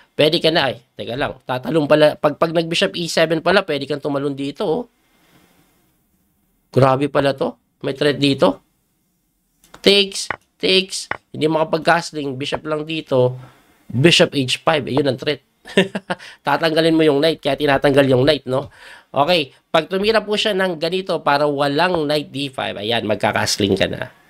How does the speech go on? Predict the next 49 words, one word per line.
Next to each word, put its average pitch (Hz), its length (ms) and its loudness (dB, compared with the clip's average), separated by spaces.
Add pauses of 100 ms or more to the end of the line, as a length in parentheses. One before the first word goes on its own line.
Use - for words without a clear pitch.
(320)
And 139 160 4
then 165 160 4
later 180 320 2
on, 190 80 2
siguro 180 320 -4
pwede 143 160 -4
ka 143 80 -6
na 139 60 -6
mag-F 135 340 -6
six. 156 240 -10
Ayan, 135 300 -4
tama, 101 260 -2
nakadevelop 104 560 -2
ka 127 80 0
na. 117 400 -4
Medyo 95 320 0
alanganin 98 400 2
na 101 80 0
yung 101 160 -2
mga 98 80 -4
piyesa 98 320 -4
niya. - 220 -14 (420)
Pwede 135 160 0
mo 151 160 2
itong 135 160 2
gawin, - 240 0 (160)
no? 120 240 -6 (240)
Ako, 156 240 4
mag-F 151 400 0
three. 127 240 -12 (240)
Pag 233 160 -8
medyo, 254 320 4 (560)
ano 233 240 4
na 214 80 4
kayo, 185 320 -2
pwede 165 160 -4
kayo 170 160 -6
mag-F 143 320 -10
three. 117 240 -14
Pasukin 202 400 0
yung 190 80 2
F 165 160 0
three 156 160 -6
kasi 160 240 -2
yung 135 160 -2
main 127 160 -4
lane, 113 320 -8
eh. - 20 -20 (460)
Ah, 165 480 4